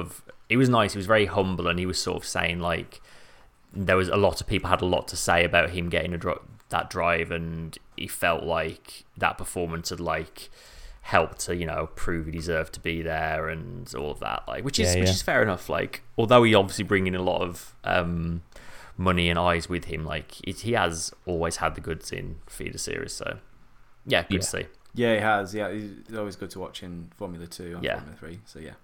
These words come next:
Speaker 3: really pleased, really pleased. And that car's got
Speaker 1: Yeah,
Speaker 3: the
Speaker 1: it's
Speaker 3: goods as
Speaker 1: good.
Speaker 3: well. That, that, they'll do all right this season, Alfa Romeo, I
Speaker 2: Yeah.
Speaker 3: think.
Speaker 1: Yep.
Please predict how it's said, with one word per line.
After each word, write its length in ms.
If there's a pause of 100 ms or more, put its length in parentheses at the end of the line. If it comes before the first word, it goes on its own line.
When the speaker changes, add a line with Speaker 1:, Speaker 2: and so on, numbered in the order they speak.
Speaker 3:
really 180
pleased, 420
really 220
pleased. 340
And 180
that 200
car's 240
got 40
Speaker 1:
Yeah, 220
Speaker 3:
the 60
Speaker 1:
it's 100
Speaker 3:
goods 140
as 80
Speaker 1:
good. 20
Speaker 3:
well. 120
That, 500
that, 280
they'll 140
do 160
all 120
right 200
this 160
season, 300
Alfa 220
Romeo, 240
I 40
Speaker 2:
Yeah. 120
Speaker 3:
think. 80
Speaker 1:
Yep. 260